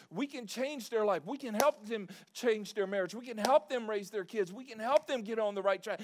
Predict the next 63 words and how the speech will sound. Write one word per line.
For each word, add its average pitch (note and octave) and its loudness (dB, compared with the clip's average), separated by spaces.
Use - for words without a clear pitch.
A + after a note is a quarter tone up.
We B3 -4
can B3+ -6
help B3 0
them A#3+ -4
do C4+ 0
it. G#3+ 4
What B3+ 0
do C#4+ 4
I C4 10
have C4 6
to A#3+ -8
do?" A3 0
Well, F3 8
it E3+ 0
usually B3+ -4
involves A#3 2
you C#4 -4
taking C4 2
a B3+ 0
faith C#4+ -4
step G#3 2
because A#3 0
God B3+ 6
may B3+ 4
ask A3+ 0
you A#3+ -12
to A#3+ -6
lead A#3+ -6
a A#3+ -4
small B3+ -2
group. B3+ -2
God B3 4
may C4 4
ask A3+ 0
you B3+ -2
to A#3 -4
be A#3+ 0
a A#3+ 6
part B3 2
of A#3 -2
one B3+ -4
of A#3 -6
the B3+ -6
teams. C4+ -8
Or G3 8
better A#3+ 2
yet, C#4 4
let F#3+ 4
me A#3+ -8
step - 0
up C4 -2
on A#3+ -6
the G3+ -2
team G#3 -8
and F3+ -14
begin G#3+ -8
to G3 -2
lead B3 -4
some G#3+ -14
things F#3+ -4
because G#3 -6
I G3+ 2
understand A#3 -2